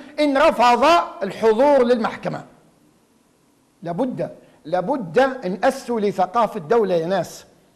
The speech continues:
لابد أن أسوا لثقافة مؤسسات، ث-، ثقافة قضاء، ثقافة عدل، ثقافة قانون. هكذا هو الدين الإسلامي.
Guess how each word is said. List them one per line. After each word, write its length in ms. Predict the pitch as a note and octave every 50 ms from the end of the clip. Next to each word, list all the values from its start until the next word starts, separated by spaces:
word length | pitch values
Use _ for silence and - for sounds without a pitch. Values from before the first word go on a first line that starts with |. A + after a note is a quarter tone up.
| _ _ _ _ -
لابد 380 | F3+ F3 F#3 C4+ D4+ C4 A#3
أن 120 | A3+ A#3 A#3
أسوا 280 | C4 B3+ - A#3 A3+
لثقافة 600 | G#3+ G#3+ G3+ - G3+ G3 G3+ B3 B3 F3 G3+ G3 F#3+
مؤسسات، 920 | G3 G3 G3+ G#3+ G3+ - G3 G3+ F3+ - G#3+ A#3+ C4 B3 F#3+ - - - - - - - _ _ _ _ _ _ _ _ -
ث-، 320 | F#3+ - - B3 B3 A3+
ثقافة 440 | F3+ - A3+ G3 - B3 B3 F#3 A3+
قضاء، 720 | - - A3 A3 G3+ G#3+ B3+ D4 C#4+ C4 A3+ - - - - - - -
ثقافة 480 | - - E3+ - B3 B3 F3+ G#3 A3 F3 E3+
عدل، 540 | D#3+ E3 G#3+ D4 C4 B3+ D4 B3+ G3 D#3 -
ثقافة 440 | - F3+ F3 - B3 B3 F3 A3
قانون. 680 | A3 - - A3+ A3 B3+ D#4+ E4+ D#4+ D4 A#3 - - - - - - - - _ _ _
هكذا 440 | E3+ A3+ C4+ C#4 C4 A#3+ A#3 B3 A#3
هو 200 | G#3+ C4 B3+ A3
الدين 300 | G3 D#3 E3 B3+ B3+ A3
الإسلامي. 640 | G#3 G3 G3+ - G3+ A3 A#3 A#3+ A3+ F#3 D#3+ C#3